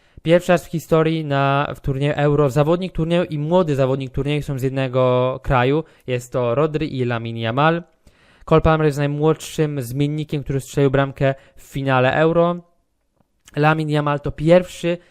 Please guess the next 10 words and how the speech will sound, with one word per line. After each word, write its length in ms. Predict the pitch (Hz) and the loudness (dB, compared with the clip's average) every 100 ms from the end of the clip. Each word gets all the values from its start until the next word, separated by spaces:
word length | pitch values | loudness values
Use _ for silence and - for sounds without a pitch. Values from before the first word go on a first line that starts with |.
| _ | _
hiszpański 560 | 185 175 180 170 - 143 | -4 -2 -2 -2 -6 -4
gracz, 280 | 143 151 | -2 -4
który 220 | - 147 135 | -6 -10 -4
na 120 | 139 | -2
jednym 260 | 143 143 139 _ - | -2 -4 -10 _ -2
Euro 320 | 139 139 139 | 4 4 4
zanotował 360 | 127 131 131 127 | 0 -2 0 -2
cztery 400 | - 139 139 139 | 0 2 2 0
asysty 540 | 123 - 131 - 160 160 _ _ _ _ | -4 -6 -4 2 2 0 _ _ _ _
przynajmniej, 640 | - 147 143 143 156 185 | -8 -2 0 0 -2 -4